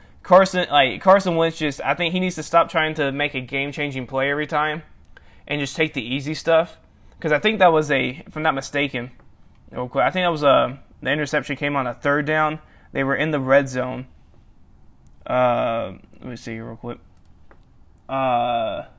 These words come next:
it was a second and fifteen, so all he had to do was just throw it away,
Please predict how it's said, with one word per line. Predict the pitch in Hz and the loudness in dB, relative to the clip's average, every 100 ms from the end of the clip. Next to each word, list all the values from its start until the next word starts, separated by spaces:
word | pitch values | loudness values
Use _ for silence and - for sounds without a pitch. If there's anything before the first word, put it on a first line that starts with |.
| - - - - - - - | -20 -20 -20 -20 -20 -12 0
it | |
was | 175 180 | 4 4
a | 156 | 2
second | - 190 190 196 | 0 2 2 0
and | 165 | -2
fifteen, | 175 170 - 165 156 | -2 -4 -2 -2 -2
so | 143 151 143 135 | -2 4 4 4
all | 139 180 | 4 4
he | 190 | 6
had | 180 | 4
to | 160 | 2
do | 156 | 0
was | 165 | 0
just | 147 - | -2 -6
throw | - 156 | -2 0
it | 170 | 0
away, | 160 147 139 139 | 2 4 4 0